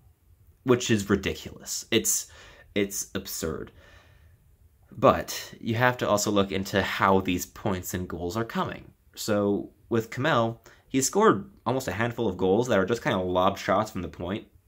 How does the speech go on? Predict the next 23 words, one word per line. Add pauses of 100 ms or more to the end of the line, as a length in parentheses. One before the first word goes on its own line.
(160)
Um, (220)
he,
he's
either,
he's
a (500)
right
winger,
but,
like, (180)
just
circling
around
the
offensive
zone
and
then
lobbing
in
a
shot,
and